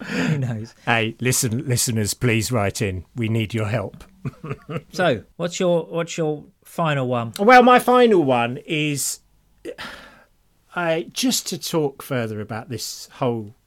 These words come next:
Speaker 2: journey we're on with the divine, with what we, what I used to call God, with how you understand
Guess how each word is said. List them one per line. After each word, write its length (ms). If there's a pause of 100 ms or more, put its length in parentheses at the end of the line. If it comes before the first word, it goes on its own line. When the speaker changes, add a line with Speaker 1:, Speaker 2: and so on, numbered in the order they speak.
Speaker 2:
journey 500
we're 280
on 260 (280)
with 360
the 80
divine, 540 (1080)
with 180
what 180
we, 120
what 280
I 100
used 320
to 60
call 220
God, 400 (340)
with 160
how 600
you 200
understand 960